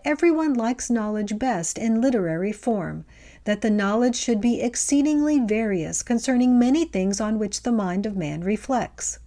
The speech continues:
but that knowledge is acquired only by what we may call the act of knowing,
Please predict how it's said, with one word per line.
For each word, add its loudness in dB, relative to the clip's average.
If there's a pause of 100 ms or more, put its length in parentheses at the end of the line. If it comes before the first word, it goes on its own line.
but 6
that 4
knowledge 2
is 2
acquired 0
only 4
by 2
what 0
we 4
may 2
call -2
the 0
act -2
of -4
knowing, -2